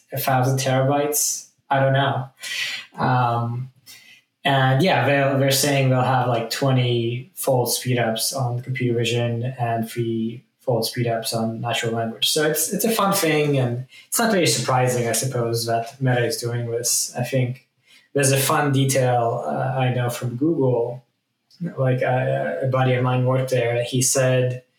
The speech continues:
without asking anyone, if you're just working there, you can get a hundred G P Us to use as you want,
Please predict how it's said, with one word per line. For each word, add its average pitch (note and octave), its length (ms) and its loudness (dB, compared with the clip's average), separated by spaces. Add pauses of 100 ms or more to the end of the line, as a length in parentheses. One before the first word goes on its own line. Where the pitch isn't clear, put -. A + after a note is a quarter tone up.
(760)
without D3+ 480 2
asking C3+ 460 2
anyone, B2+ 800 0
if C3 200 -2
you're C3 120 2
just B2+ 200 2
working D3 360 2
there, B2 200 2
you B2+ 120 -2
can C3+ 180 0
get C3+ 500 -2
a B2+ 60 -4
hundred C3+ 460 2
G C3 200 0
P B2+ 380 0
Us - 520 -4
to C3 100 0
use A#2+ 540 0
as B2+ 260 0
you B2 140 0
want, C3 400 -2